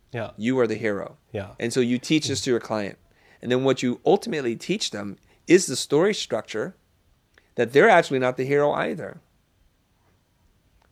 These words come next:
Speaker 2: Their clients, their customers are the heroes. And we need to understand that. If we wanna service our customers better,
Speaker 1: Mm-hmm.
Speaker 2: we need to understand what their story is and what their wants are.
Speaker 1: Man,
Speaker 2: And
Speaker 1: this,
Speaker 2: so it's
Speaker 1: this
Speaker 2: like a
Speaker 1: episode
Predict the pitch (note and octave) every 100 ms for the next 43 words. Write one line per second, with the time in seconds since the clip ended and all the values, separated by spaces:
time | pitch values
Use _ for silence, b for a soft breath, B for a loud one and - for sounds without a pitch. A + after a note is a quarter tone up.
0 | _ - B2+ B2 - - C3+ F#3+ A#2 -
1 | - G#2 - - G#3 A#2 G#2+ A2 G2+ G#2
2 | G2 G2 - - - _ _ _ _ _
3 | _ _ _ _ _ - A2 A#2 A#2+ A#2
4 | G2+ A2 G#2+ A2 G#2 B2+ - - A2+ A#2
5 | A#2+ A2+ - - D3+ E3 F#3 - A2+ -
6 | C3+ C3+ A#2 G#2+ - G2+ G2+ F3 B3 B
7 | A2+ B - A#2 B2 A#2 - - A#2 G#2+
8 | - A2 G#2+ A2 G#2 b - A2 G#2+ _
9 | - D#3 F3+ - F#2+ G2 F#2 G#2+ - G#2+
10 | A2 - C3+ G2 F2 - - - - _
11 | _ _ _ _ - D3+ D#3+ D#3 B2 B2
12 | B2 B2 A2+ -